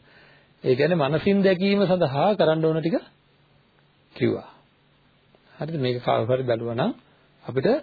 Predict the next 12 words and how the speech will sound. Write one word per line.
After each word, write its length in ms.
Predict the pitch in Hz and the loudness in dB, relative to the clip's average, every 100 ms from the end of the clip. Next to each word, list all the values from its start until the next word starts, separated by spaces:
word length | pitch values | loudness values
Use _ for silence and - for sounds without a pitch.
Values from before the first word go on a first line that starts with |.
| - | -4
සැලසුම් 440 | - 127 139 180 | 0 0 2 0
සහගතව 520 | 180 170 180 170 165 196 | 0 2 2 0 2 2
මේක 200 | 190 170 | 2 0
කරගෙන 320 | 175 151 147 147 | 0 0 0 -2
යන්න 180 | 147 143 | -4 -4
පුළුවන් 280 | 131 123 113 | -4 -4 -4
වෙයි. 200 | 104 214 - _ _ _ _ _ | -2 -4 -6 _ _ _ _ _
අඟහරුවාද 380 | 135 123 143 147 | -4 0 2 2
දවසේ 240 | 139 175 | 2 2
මනසින් 300 | 160 147 151 | 0 -2 -2
දකින්න 440 | 143 135 147 147 170 220 - | 0 -2 -2 -4 -2 -4 -6
ඕන, 200 | - 139 | -4 -2